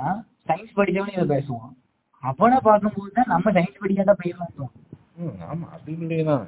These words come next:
Speaker 2: இது உண்மை.
Speaker 1: ம்.
Speaker 2: நீங்க அதான்டா, அதான் மயில்சாமி அண்ணாவரே ஒரு பேட்டியில சொல்றாரு, செவ்வாய்க்கிழமை ஐ எஸ் ஆர் ஓல செவ்வாய்க்கிழமை எல்லாம் வேலை பார்க்க மாட்டாங்களாம். அதாவது
Speaker 1: ம்.
Speaker 2: புதுசா எதையும் ஆரம்பிக்க மாட்டாங்களாம்.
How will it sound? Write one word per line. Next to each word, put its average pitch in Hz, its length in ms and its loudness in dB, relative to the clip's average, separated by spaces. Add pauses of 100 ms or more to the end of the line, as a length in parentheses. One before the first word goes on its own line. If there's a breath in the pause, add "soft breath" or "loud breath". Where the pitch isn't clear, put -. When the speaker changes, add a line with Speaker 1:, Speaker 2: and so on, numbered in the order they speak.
Speaker 2:
இது 98 160 -16
உண்மை. 110 300 -10
Speaker 1:
ம். 123 380 -12
Speaker 2:
நீங்க 117 240 -4
அதான்டா, 156 640 2 (200)
அதான் 131 260 0
மயில்சாமி 165 580 4
அண்ணாவரே 147 440 8
ஒரு 123 320 6
பேட்டியில 120 300 4
சொல்றாரு, 98 340 -2 (480)
செவ்வாய்க்கிழமை 135 500 6
ஐ 117 120 0
எஸ் 147 200 4
ஆர் 139 100 8
ஓல 127 140 4
செவ்வாய்க்கிழமை 120 500 2
எல்லாம் 123 80 2
வேலை 107 200 4
பார்க்க 98 220 -4
மாட்டாங்களாம். 92 440 -14
அதாவது 120 600 2 (460)
Speaker 1:
ம். 135 80 -4
Speaker 2:
புதுசா 180 360 4
எதையும் 139 260 6
ஆரம்பிக்க 120 380 4
மாட்டாங்களாம். 95 480 -8